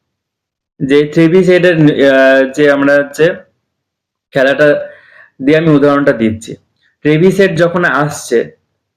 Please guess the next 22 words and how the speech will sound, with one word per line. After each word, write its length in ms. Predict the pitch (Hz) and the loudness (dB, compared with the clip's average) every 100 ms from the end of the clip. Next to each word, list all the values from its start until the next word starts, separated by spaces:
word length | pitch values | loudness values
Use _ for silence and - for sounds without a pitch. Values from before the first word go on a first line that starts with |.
| - | -4
তখন 260 | 143 185 | -2 0
কিন্তু 300 | 165 180 185 | 0 0 0
ট্রেভিসেটের 760 | 190 156 156 170 185 170 175 165 | 0 0 2 2 0 0 2 2
বি-, 240 | 147 147 | 2 2
আহ, 680 | 147 139 135 131 131 - - | 2 2 2 0 -2 -4 -2
আউট 200 | 147 160 | -2 0
করার 280 | 190 175 175 | -2 -2 0
নিয়ে 180 | 175 170 | 0 0
আমাদের 340 | 147 147 165 | 0 -2 -2
কিন্তু 280 | 156 165 175 | 0 0 0
প্রি 260 | 175 156 156 | 0 -2 0
প্ল্যান 400 | 156 151 147 143 | 0 0 0 -2
থাকছে 360 | 123 - - | -6 -8 -6
না 100 | 110 | -4
কোনো। 260 | 101 101 101 _ _ _ _ _ _ | -4 -8 -12 _ _ _ _ _ _
আমরা 200 | 127 151 | -2 0
কিন্তু 200 | 160 175 | 0 0
ট্রে-, 260 | 170 143 135 | 0 -2 -2
ট্রেভিসেটকে 720 | 143 143 156 170 165 - 175 | -2 0 0 0 -2 0 0
আউট 260 | 139 147 151 | 2 -2 0
করব 260 | 170 160 170 | 0 2 0
কিভাবে, 580 | 165 156 156 135 156 | 2 2 2 0 -2